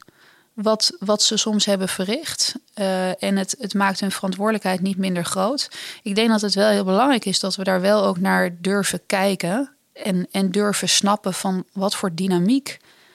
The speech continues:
kan daar ook spelen, dat, dat mensen soms dit soort dingen doen.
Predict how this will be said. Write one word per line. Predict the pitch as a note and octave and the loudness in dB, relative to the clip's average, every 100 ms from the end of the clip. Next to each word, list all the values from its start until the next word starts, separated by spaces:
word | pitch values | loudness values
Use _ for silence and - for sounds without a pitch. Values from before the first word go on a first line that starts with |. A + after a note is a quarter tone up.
| _ _ _ _ - | _ _ _ _ 0
kan | G#3+ G#3 | 2 2
daar | G3+ | 2
ook | - F3+ | 2 0
spelen, | - B3 A#3+ G3+ E3+ A3+ C#4 _ _ - | -2 0 2 2 0 -2 -4 _ _ -18
dat, | G3 G#3 G#3 - - | -4 -2 0 -2 -2
dat | G#3 | -2
mensen | G3 A3+ A#3 - G#3 G3 | 0 0 2 2 0 0
soms | - G#3 G3+ | 0 0 -2
dit | G#3 G3 | 0 0
soort | G3 F#3 | 0 2
dingen | F#3+ F3 | 2 2
doen. | C4 F3 | 0 0